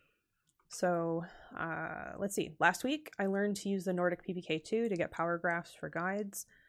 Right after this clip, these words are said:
Previously, to do the low power templates, I had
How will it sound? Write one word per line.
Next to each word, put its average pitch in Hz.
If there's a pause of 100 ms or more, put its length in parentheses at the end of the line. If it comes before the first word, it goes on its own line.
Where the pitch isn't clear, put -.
(180)
Previously, 170
to 165
do 170
the 165
low 165
power 160
templates, 180 (140)
I 160
had 156